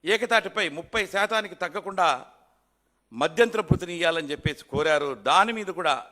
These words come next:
ఎలాంటి నిర్ణయం ప్రకటించకుండా, ఊరికే ఏదో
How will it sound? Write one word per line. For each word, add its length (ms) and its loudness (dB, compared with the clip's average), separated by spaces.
ఎలాంటి 640 -4
నిర్ణయం 540 -2
ప్రకటించకుండా, 840 -2
ఊరికే 340 2
ఏదో 300 0